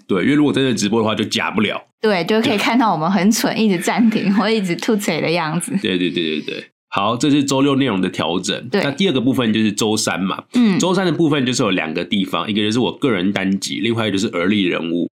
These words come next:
Speaker 1: 那而立人物的采访这件事情，就是有自己一直不断地优化，就是我们怎么把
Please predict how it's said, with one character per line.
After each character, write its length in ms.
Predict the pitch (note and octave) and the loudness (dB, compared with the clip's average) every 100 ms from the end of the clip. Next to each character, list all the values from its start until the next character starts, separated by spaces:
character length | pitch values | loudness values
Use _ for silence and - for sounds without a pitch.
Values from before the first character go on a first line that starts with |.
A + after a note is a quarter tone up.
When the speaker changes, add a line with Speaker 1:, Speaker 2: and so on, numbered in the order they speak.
| _ E3+ | _ -4
Speaker 1:
那 80 | |
而 120 | D#3 D3 | 0 2
立 100 | E3+ | 2
人 180 | A#2+ | 2
物 140 | C#3 C3+ | 4 2
的 300 | - G2+ G2 | 2 0 -2
采 280 | - F2+ A2 | -4 -2 -2
访 280 | A2+ F2 E2 | 0 -2 -2
这 100 | A2+ | -2
件 100 | A2+ | 0
事 40 | |
情， 140 | A2+ | 0
就 80 | G2+ | 2
是 100 | A2 - | 0 0
有 120 | F#2 | -4
自 160 | - C3 | -2 -2
己 120 | A2 | 0
一 60 | C#3 | 0
直 100 | G2+ | -2
不 140 | F2 | 0
断 140 | G#2 F#2+ | 0 0
地 100 | F#2 | 0
优 260 | F2 E2+ | 0 -2
化， 240 | F2+ G2+ E2+ | -2 -4 -2
就 60 | |
是 100 | A2 | -2
我 60 | G#2+ | 0
们 80 | G2 | 0
怎 80 | |
么 160 | E2+ F#2 | 0 0
把 220 | F#2+ D2+ | -2 -4